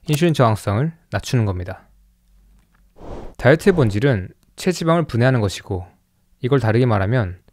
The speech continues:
체지방을 에너지로 쓰는 겁니다. 이걸 더 쉽게 표현하자면 체지방을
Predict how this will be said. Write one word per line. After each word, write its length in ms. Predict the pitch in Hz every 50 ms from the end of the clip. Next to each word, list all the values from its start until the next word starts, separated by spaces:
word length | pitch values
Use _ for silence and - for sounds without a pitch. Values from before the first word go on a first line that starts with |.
| _ _ _ _ _ _ -
체지방을 560 | - - 180 165 156 120 104 107 135 175 -
에너지로 520 | 123 113 110 101 - 107 131 131 107 98 - _
쓰는 280 | - - - 156 151
겁니다. 440 | 139 120 101 92 87 92 90 - _ _ _ _ _ _ _ _ _ _ _ _ _ _ _ _ _ _ _ _ _ -
이걸 180 | 127 123 165 156
더 80 | 180
쉽게 240 | 180 - - - 220
표현하자면 720 | - - 214 208 165 127 107 98 117 143 131 98 92 120 - _ _ _ _ _ _ _ _ _ _ _ -
체지방을 600 | - - 185 - - 156 117 107 113 151 175 180